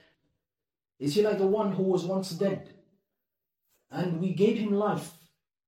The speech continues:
and gave him a light that he walks among the people with." So the death, the true death, is the death of the hearts. The death of the hearts is a true death. As for a person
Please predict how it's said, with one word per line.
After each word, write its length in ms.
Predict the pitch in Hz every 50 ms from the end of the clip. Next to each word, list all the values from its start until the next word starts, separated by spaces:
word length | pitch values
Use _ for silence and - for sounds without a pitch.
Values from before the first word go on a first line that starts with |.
| _ _ _ _
and 180 | - 143 151 143
gave 240 | 147 202 226 220 -
him 180 | 196 214 208
a 60 | 196 180
light 400 | 180 185 202 240 262 - - 175
that 160 | 190 185 185
he 160 | 185 185 180
walks 480 | 165 160 190 226 247 240 - - - -
among 240 | 185 185 190 185 175
the 60 | 165
people 340 | 165 - 190 185 - 160 147
with." 380 | 139 135 - - - - - _ _ _ _ _ _ _ _ _ _ _ _ _ _ _ _ _
So 220 | - - 190 185
the 140 | 185 190 -
death, 280 | 165 247 277 277 - -
the 160 | 185 190 -
true 300 | - - - 294 254 165
death, 380 | - - 220 214 - - - - -
is 220 | - 202 - 165 175
the 80 | 175
death 260 | 151 180 202 - - 196
of 380 | 202 240 240 226 214 - - - _ -
the 160 | 143 156 151
hearts. 800 | 147 165 170 151 139 - - - - - - - - - - _ _ _ _ _ _ _ _ _ _ _ _ _ _ _ _ _ _ _ _ _ _
The 100 | - 254
death 180 | - 196 190 -
of 120 | 196 -
the 80 | 165 160
hearts 240 | - 185 170 165 -
is 100 | 143 147
a 80 | 147
true 160 | 143 - 156 147
death. 380 | 139 135 123 - - - - _ _ _ _ _ _ _ _ _ _ _ _ _ _ _ _ _ _ _ _ _ _ _ _ _ _ _ -
As 180 | 165 214 220
for 140 | - 262 233
a 60 | -
person 580 | - 262 247 220 - - 208 185 160 135 - -